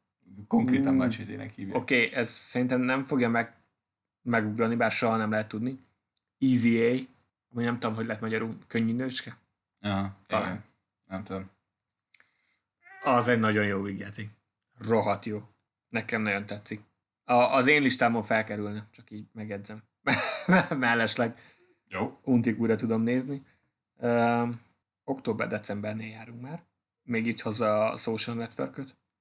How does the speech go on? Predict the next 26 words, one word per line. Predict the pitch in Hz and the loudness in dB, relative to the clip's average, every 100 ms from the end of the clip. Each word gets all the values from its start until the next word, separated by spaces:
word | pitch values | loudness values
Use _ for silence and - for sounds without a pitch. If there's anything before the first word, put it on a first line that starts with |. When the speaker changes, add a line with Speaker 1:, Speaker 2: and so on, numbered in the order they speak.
| _ _ _ _ _ | _ _ _ _ _
Speaker 1:
Ja. | - 98 - - _ _ _ _ - | -6 -6 -6 -16 _ _ _ _ -12
Speaker 2:
Nálam. | 123 120 117 131 160 - _ _ _ 170 | -6 -2 0 -2 -4 -8 _ _ _ -14
Life | 123 123 123 - | -8 -6 -8 -12
as | - | -18
we | - - | -20 -16
know | 143 151 | -10 -8
it. | 139 - - - _ _ _ _ 143 | -6 -8 -14 -20 _ _ _ _ -10
Ö, | 143 135 123 120 120 117 117 | -8 -6 -6 -8 -10 -12 -14
nem. | 117 117 165 196 - _ _ _ - | -10 -6 -4 -4 -8 _ _ _ -8
Speaker 1:
Amúgy | 104 156 | -6 -4
már | 160 147 | -2 -2
úgy | 117 | -2
egészen | 98 92 - 90 87 95 - _ | -4 -6 -6 -8 -10 -14 -18 _
normális | 90 90 78 87 - | -14 -12 -10 -12 -12
mennyiségű | 95 87 101 - 87 98 104 _ _ _ | -14 -14 -16 -16 -12 -12 -12 _ _ _
film | 95 90 87 | -16 -14 -10
van. | 98 120 - _ _ _ _ _ | -8 -8 -10 _ _ _ _ _
Öm, | 95 92 92 | -10 -8 -8
konkrétan, | - 110 107 104 104 | -8 -4 -4 -2 -4
hogyha | 101 | -6
kivesszük | 107 101 92 - 90 | -8 -6 -6 -8 -10
a | 90 | -12
Toy | 92 | -12
Story-t, | 90 98 90 90 | -10 -10 -10 -12
akkor, | 90 - 85 87 85 | -16 -16 -10 -10 -8
ö, | 87 87 90 85 | -8 -8 -8 -8